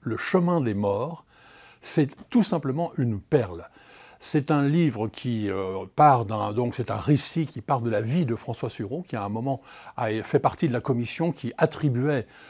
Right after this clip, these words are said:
le statut de réfugié politique ou non. Et là, il a rencontré un Basque et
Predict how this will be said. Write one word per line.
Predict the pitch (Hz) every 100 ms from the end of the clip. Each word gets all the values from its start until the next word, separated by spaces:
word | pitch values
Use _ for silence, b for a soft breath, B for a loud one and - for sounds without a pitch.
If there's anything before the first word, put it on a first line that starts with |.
| B
le | 127
statut | - 175 - 175
de | 110
réfugié | 165 - 147 139
politique | 135 113 113 196 -
ou | 139 127
non. | 165 - - B B B B
Et | 127
là, | 156
il | 147
a |
rencontré | 117 131 131 - 170
un | 113
Basque | 98 110 131 - -
et | 131 113